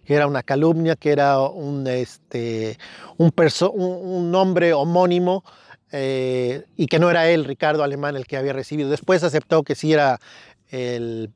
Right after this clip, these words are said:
el que había recibido el pago por parte del gobierno de Calderón, pero que era por un servicio de publicidad y que se justificó.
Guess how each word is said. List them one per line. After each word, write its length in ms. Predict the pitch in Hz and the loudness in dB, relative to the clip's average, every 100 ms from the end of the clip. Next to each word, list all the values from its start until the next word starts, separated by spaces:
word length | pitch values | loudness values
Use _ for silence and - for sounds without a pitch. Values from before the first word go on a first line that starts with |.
| - | -10
el 220 | 143 120 | -6 -4
que 80 | - | 2
había 220 | 131 156 | 4 4
recibido 800 | 156 - 156 160 147 135 123 117 | 2 0 0 2 4 2 0 -4
el 300 | 120 117 117 | -6 -8 -10
pago 360 | - 156 160 147 | -2 0 2 -2
por 180 | - 123 | -4 -4
parte 280 | 147 135 | -4 -2
del 80 | 143 | -2
gobierno 400 | 139 147 143 139 | 0 -2 -2 -4
de 100 | 127 | -6
Calderón, 540 | - 131 135 156 175 214 - - - - | -2 0 2 2 0 -2 -14 -20 -20 -10
pero 180 | - 131 | -2 -2
que 120 | - | 2
era 120 | 156 147 | 0 0
por 220 | 151 143 | -2 -4
un 100 | 143 | -4
servicio 420 | 151 143 151 160 | -4 -4 -2 0
de 100 | 151 | 0
publicidad 640 | - 143 147 143 156 180 | -2 -4 -4 0 2 2
y 120 | 180 127 | 0 -4
que 180 | - 131 - | -12 -18 -6
se 140 | 151 | -6
justificó. 680 | - 131 147 131 139 170 135 | -4 -8 -6 -4 -2 2 0